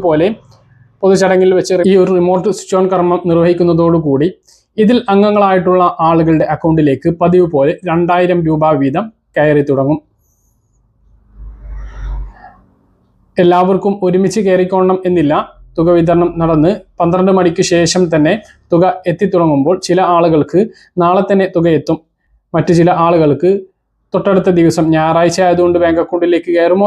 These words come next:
എന്നറിയില്ല. പക്ഷേ എത്തിയിട്ടില്ല എങ്കിൽ തിങ്കളാഴ്ച മുതൽ ആ ഒരു തുക നിങ്ങളുടെ അക്കൗണ്ടിലേക്ക് എത്തിച്ചേരും.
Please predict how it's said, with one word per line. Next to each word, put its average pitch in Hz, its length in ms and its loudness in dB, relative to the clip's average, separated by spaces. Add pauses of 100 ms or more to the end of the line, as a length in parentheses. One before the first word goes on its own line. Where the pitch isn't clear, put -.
എന്നറിയില്ല. 156 380 0
പക്ഷേ 170 180 0
എത്തിയിട്ടില്ല 175 440 2 (160)
എങ്കിൽ 165 260 0
തിങ്കളാഴ്ച 170 420 0
മുതൽ 165 160 -2 (140)
ആ 160 120 2
ഒരു 151 160 -4
തുക 170 220 -4 (240)
നിങ്ങളുടെ 175 320 0
അക്കൗണ്ടിലേക്ക് 165 600 0
എത്തിച്ചേരും. 143 420 -2